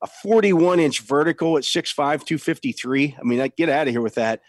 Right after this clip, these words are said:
Uh, at his pro day, he had a four one nine, uh, short shuttle,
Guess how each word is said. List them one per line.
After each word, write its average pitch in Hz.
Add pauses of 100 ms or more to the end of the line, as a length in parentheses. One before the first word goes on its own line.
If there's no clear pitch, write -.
(360)
Uh, 123
at 127
his 135
pro 165
day, 160
he 143
had 143
a 123
four 156
one 143
nine, 135 (360)
uh, 113
short 165
shuttle, 110